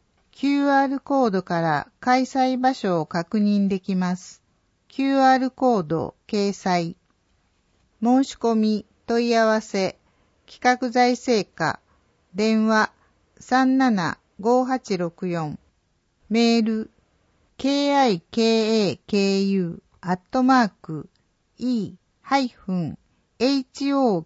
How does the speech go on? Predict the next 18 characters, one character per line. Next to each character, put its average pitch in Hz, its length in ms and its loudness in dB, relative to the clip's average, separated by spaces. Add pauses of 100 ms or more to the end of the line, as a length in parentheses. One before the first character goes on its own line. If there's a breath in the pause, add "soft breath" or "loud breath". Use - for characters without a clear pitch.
ケ 254 380 0
ー 254 60 -2
ユ 233 320 -2
ー - 60 -12 (180)
イ 226 340 -4
ー 226 80 0
ア 208 60 0
イ 170 200 -6 (160)
ド 175 200 -4
ッ - 40 -8 (160)
ト 220 280 -4 (200)
エ 185 140 -2
ヌ 226 180 2
イ 240 400 -2
ー - 160 -20
テ 214 80 -6
ィ 190 220 -4
ー。 - 60 -18